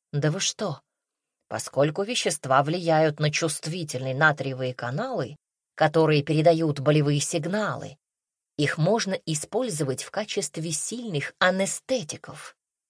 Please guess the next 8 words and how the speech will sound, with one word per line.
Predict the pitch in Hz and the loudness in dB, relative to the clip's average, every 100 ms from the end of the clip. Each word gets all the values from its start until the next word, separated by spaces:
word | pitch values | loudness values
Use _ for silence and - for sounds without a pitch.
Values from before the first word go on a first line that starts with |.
| _ _ _ _ | _ _ _ _
В | - - | -20 -18
первую | - 139 214 214 160 151 | -8 2 4 4 2 0
очередь | 139 127 - 120 - | 0 -2 -6 -8 -8
они | 120 180 | -6 -4
помогают | 214 202 175 165 190 170 | -4 -2 0 4 4 4
блокировать | 151 156 - 277 220 143 - | 4 2 0 -4 -2 -4 -4
нейропатические | 147 220 208 196 - 139 - - - 254 | -2 0 2 0 -2 -6 -6 -6 -6 -8
боли, | 190 262 233 127 - | 0 2 4 2 -2